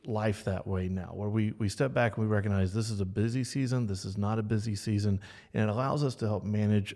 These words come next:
um, expectations as we work, 'cause we're not trying to look for balance, we're trying to make sure our rhythm is in sync with what God's doing at the time. And so, so let's talk a little bit about how we find rhythm in key areas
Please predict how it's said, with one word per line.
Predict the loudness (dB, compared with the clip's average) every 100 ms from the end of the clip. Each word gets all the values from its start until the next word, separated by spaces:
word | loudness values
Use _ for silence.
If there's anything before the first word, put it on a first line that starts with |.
| -2
um, | 2 2 2
expectations | -4 -4 -6 -6 -4 -4 -2 0 0 -2 -10 -20 -20 -20 -2
as | 2 2
we | 4 4 4 2
work, | 2 2
'cause | 2
we're | 2
not | 2
trying | 0 0
to | 2
look | 0
for | -2
balance, | -2 0 2 0 -2
we're |
trying | -4 -2
to |
make | 0 -2
sure | -4
our | -2
rhythm | 0 2 2 4 0 -2 -10 -20 -18 -2
is | 4
in | 4
sync | 4 4 4
with | 4 0
what | 0
God's | 2 0 2
doing | 2 4 4 2
at | -2
the | -4
time. | -6 -2 0 2
And | 2
so, | 2 2 0 -16 -20 -20 -12
so | 4 6
let's | 6 6
talk | 4 4 0
a | 0
little | 2
bit | 6 4 4 0
about | 2 2 0
how | 0 2
we | 2
find | 2 4 6
rhythm | 6 6 4
in | 2
key | 0 -2
areas | 0 2 2 0 -4